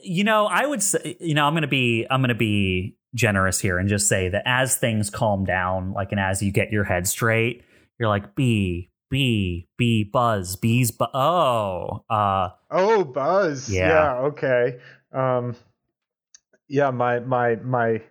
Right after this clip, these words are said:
Speaker 2: my rival, um, Melissa Buzz.
Speaker 1: Um,
Speaker 2: Uh-oh.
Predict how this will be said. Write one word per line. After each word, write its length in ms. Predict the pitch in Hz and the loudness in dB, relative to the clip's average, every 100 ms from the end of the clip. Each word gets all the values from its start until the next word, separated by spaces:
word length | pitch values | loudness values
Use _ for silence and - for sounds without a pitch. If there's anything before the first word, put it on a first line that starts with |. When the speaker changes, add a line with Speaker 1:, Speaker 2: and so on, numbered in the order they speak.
| _ _ _ _ _ _ - | _ _ _ _ _ _ -8
Speaker 2:
my 120 | 113 | -6
rival, 600 | 110 127 156 131 104 120 - _ _ _ _ _ _ _ | -2 2 2 2 -2 -6 -14 _ _ _ _ _ _ _
um, 460 | 127 123 117 113 107 _ _ | -4 -2 0 -2 -6 _ _
Melissa 540 | 123 127 135 131 147 135 | -6 -2 -2 0 0 0
Buzz. 720 | 123 131 123 107 - - - _ _ _ _ _ _ _ _ _ _ _ _ _ _ _ _ _ _ _ _ _ | -2 -2 0 -2 -10 -16 -20 _ _ _ _ _ _ _ _ _ _ _ _ _ _ _ _ _ _ _ _ _
Speaker 1:
Um, 100 | 147 | -4
Speaker 2:
Uh-oh. 340 | 143 101 98 | -2 -4 -4